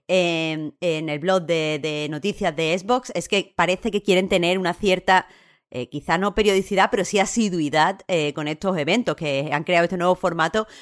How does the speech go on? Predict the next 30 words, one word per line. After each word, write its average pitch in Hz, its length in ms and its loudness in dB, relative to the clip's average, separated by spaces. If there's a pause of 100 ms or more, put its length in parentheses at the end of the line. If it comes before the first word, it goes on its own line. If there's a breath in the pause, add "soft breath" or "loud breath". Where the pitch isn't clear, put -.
(100)
para 196 120 2
contarnos 185 460 0
más 180 160 0
cosas 190 340 0
más 180 200 0
a 175 80 2
menudo. 165 500 -2
Así 143 240 -4
que 170 140 0
al 160 80 0
quizá, 170 480 2 (340 loud breath)
eh, 101 640 -6
pues, 120 560 -8 (320)
enseñan 165 480 -2
esto, 185 200 0
empezamos 170 380 0
de 175 220 4
forma 170 240 0
pequeñita, 170 500 -2
pero 127 420 -2
veremos 143 420 -4
títulos 147 360 0
más 151 240 -2
grandes 156 320 0
y 143 40 -2
mejores 135 580 -2
en 143 100 -4
los 139 80 -4
próximos 147 320 -6
meses. 135 380 -6